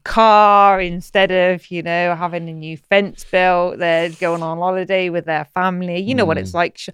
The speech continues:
Speaker 2: Yeah.
Speaker 1: uh, you know, I'm pretty sure from reading your book, it's quite,
Speaker 2: Mm.
Speaker 1: you know, where you were in that first place in Arizona. S-, you know, they, they, they're a law unto themselves, and who's gonna look into them?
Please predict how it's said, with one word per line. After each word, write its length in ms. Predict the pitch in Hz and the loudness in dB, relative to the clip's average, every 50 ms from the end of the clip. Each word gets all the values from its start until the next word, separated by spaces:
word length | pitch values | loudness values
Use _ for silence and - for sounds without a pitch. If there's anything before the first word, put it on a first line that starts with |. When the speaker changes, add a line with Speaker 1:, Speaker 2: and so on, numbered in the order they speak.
| _ - - | _ -10 -6
Speaker 2:
Yeah. 180 | 131 151 175 | -4 -2 0
Speaker 1:
uh, 40 | 190 | 2
you 120 | 202 208 | 2 2
know, 140 | 190 196 196 196 | 4 4 4 2
I'm 140 | 190 190 | 2 0
pretty 340 | 175 - - 240 - - 185 | -4 -4 -2 -2 -2 -2 -4
sure 560 | 165 - - - - - 226 202 175 165 170 | -8 -10 -10 -6 -2 2 2 4 4 4 2
from 320 | 170 - - 185 180 170 170 | 0 -2 -4 -6 -6 -4 -4
reading 320 | 180 190 180 160 180 170 170 | -4 -4 -4 -6 -6 -6 -4
your 280 | 180 196 190 175 160 | -2 0 0 -2 -2
book, 340 | - - 160 160 156 - - | -2 0 0 0 0 -2 -6
it's 180 | 170 - 117 107 110 107 | -8 -6 -6 -4 -4 -2
quite, 220 | 143 190 160 95 | 0 0 -2 -2
Speaker 2:
Mm. 40 | - | -4
Speaker 1:
you 80 | 175 170 | -6 -4
know, 200 | 165 165 175 180 | -2 -2 -2 -2
where 160 | 165 185 175 | 0 -2 -2
you 200 | 175 180 185 190 180 | -2 -2 -4 -4 -2
were 180 | 175 165 160 | -2 0 0
in 100 | 160 160 | -2 -2
that 180 | 165 165 - - - | -4 -6 -10 -6 -2
first 260 | 202 202 190 180 - | -2 -2 -2 -2 -4
place 220 | - 185 175 - - | -6 -8 -8 -6 -6
in 60 | 175 | -6
Arizona. 720 | 170 160 160 151 190 190 180 160 143 139 147 160 185 202 - _ - - _ _ _ _ | -4 -4 -4 -4 -4 -4 -4 -4 -6 -6 -4 -2 -4 -4 -4 _ -20 -20 _ _ _ _
S-, 800 | - - - - - - - - - - - - - - - - _ _ _ _ _ _ _ _ _ _ _ _ - | -16 -14 -14 -14 -14 -16 -16 -16 -16 -16 -18 -18 -20 -20 -20 -20 _ _ _ _ _ _ _ _ _ _ _ _ -8
you 140 | 190 175 165 | -6 -6 -4
know, 220 | 170 175 196 202 | -2 -2 -2 0
they, 220 | 196 202 208 202 | 0 0 0 0
they, 260 | 185 - 202 196 196 185 | 0 0 0 0 0 -2
they're 320 | - 131 180 190 185 185 | -4 -2 0 0 0 0
a 60 | 185 | -2
law 720 | 180 180 190 196 196 196 190 190 185 180 180 180 175 - - | -2 -2 0 2 2 2 2 2 2 2 2 0 0 -2 -2
unto 460 | - 190 190 180 175 - - 175 160 160 | 0 0 0 0 -2 -6 -8 -10 -8 -4
themselves, 800 | 175 165 151 147 147 - - 202 196 170 151 156 147 - - | -4 -4 -4 -6 -8 -6 -2 0 2 2 0 0 -4 -6 -8
and 100 | 165 170 | -10 -6
who's 240 | 170 220 233 214 - | -4 -4 -4 -4 -4
gonna 220 | - 220 202 214 | -4 -4 -4 -2
look 200 | 208 202 208 - | -4 -6 -6 -6
into 280 | 254 247 240 220 - - | -6 -6 -6 -6 -8 -8
them? 300 | 156 143 135 139 143 139 | -8 -6 -6 -8 -10 -12